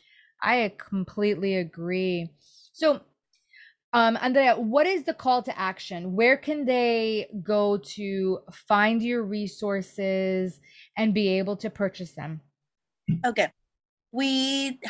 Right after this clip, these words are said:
Speaker 2: have our Facebook page. This is our official Facebook page, um, Español en tus manos. And there you can find, or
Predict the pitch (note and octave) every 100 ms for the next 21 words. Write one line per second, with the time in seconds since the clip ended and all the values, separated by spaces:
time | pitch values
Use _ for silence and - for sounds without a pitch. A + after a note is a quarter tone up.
0 | - A#3 A3+ A#3 A#3 A#3 - A3 G#3+ -
1 | A3+ - G3+ G3+ A3+ - G#3 A3 G#3+ G3
2 | F#3 G#3+ G3+ A3 - G#3 G3 A3+ - F#3
3 | F#3 - - F#3 F3+ F3 F#3+ - G3+ F#3+
4 | F#3+ G3+ A3+ G#3 G3 F3 F#3+ - - _
5 | _ _ - _ _ G#3+ G3+ G3 F#3+ G3
6 | - G#3 A3+ A#3 A#3 A3 A#3 A3+ A3 G#3+
7 | G#3 G#3 G#3 F#3